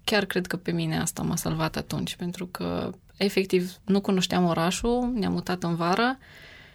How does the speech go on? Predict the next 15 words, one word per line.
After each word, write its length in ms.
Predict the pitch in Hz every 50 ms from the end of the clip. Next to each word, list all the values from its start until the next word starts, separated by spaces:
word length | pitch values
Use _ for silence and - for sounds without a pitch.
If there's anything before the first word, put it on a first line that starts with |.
| - -
Singurul 440 | - - - 226 220 214 214 214 214
lucru 240 | 214 208 214 226 214
pe 100 | 214 202
care 200 | 196 208 202 196
îl 60 | 196
știam 720 | 202 - - - 196 196 208 214 220 220 220 220 214 208
e 140 | 202 196 196
că 200 | 196 - - - -
orașul 400 | 196 196 196 196 202 - - 196
are 120 | 190 190 185
aeroport 800 | 185 185 185 185 185 185 185 180 - - 202 196 202 202 -
și 300 | - - - - 196 196 190
drumul 200 | 190 190 190 190
spre 180 | 196 - - 185
Cărturești. 480 | - 185 185 180 180 175 170 165 -